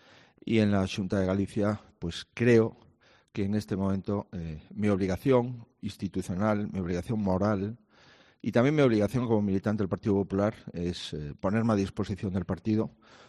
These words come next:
por si consideran oportuno que soy la persona adecuada para iniciar un nuevo camino y proseguir, eh, la gestión y la dirección de un partido que es fundamental para la democracia española.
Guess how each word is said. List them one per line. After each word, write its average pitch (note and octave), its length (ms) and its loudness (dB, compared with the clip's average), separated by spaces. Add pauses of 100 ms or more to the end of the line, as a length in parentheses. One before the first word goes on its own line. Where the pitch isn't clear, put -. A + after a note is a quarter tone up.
(100)
por A2 160 0
si A#2 100 0
consideran G#2+ 480 2
oportuno G#2 500 0
que F#2+ 80 -2
soy G2 180 -6
la F2+ 100 -2
persona F#2 340 -4
adecuada F#2 420 0
para E2 320 -4 (600)
iniciar A#2+ 540 6 (120)
un A2 180 -2
nuevo G2+ 220 4
camino G#2+ 480 0 (260)
y E2+ 460 -6 (200)
proseguir, G#2+ 720 0 (640)
eh, D#2+ 520 -8 (580)
la G#2 140 -4
gestión B2 760 2
y G#2 140 0
la F#2+ 100 0
dirección G2 560 0
de G2 160 2
un G#2+ 140 2
partido A#2+ 520 2 (160)
que F2+ 140 -4
es G2 80 -4
fundamental F2+ 600 -4
para F2 160 -6
la E2+ 80 -4
democracia E2+ 440 -8
española. D2+ 440 -10